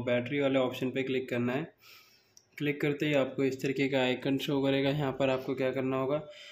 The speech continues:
बैटरी सेवर को यहाँ से on कर लेना है और OK कर देना है। OK करते ही आपकी जो बैटरी, बैटरी है वो येलो कलर की हो जाएगी। और आप देख सकते हैं जैसे कि मैंने आपको बताया था।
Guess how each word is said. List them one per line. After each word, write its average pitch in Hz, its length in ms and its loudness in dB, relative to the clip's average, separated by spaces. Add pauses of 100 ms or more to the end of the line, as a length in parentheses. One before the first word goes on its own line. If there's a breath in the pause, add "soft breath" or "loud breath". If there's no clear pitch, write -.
(220 loud breath)
बैटरी 147 300 2
सेवर 151 260 0
को 143 120 -2
यहाँ 135 180 2
से 147 140 0
on 131 280 2
कर 127 120 0
लेना 127 240 2
है 160 160 0
और 131 320 0
OK 120 300 -4
कर 123 140 -4
देना 123 220 -2
है। 151 160 -2 (1160)
OK 151 280 0
करते 147 280 0
ही 147 100 2
आपकी 143 360 2 (520 loud breath)
जो 139 240 4
बैटरी, 135 500 2 (1400)
बैटरी 135 380 0
है 143 120 0
वो 147 120 -2
येलो 131 300 2
कलर 131 220 0
की 131 120 -6
हो 139 120 0
जाएगी। 131 360 0 (840 soft breath)
और 127 420 0
आप 135 220 -2
देख 131 140 -2
सकते 135 260 -4
हैं 143 100 0
जैसे 135 260 -2
कि 131 120 -2
मैंने 127 240 -2
आपको 127 340 -2 (200)
बताया 123 380 -4
था। 143 180 -4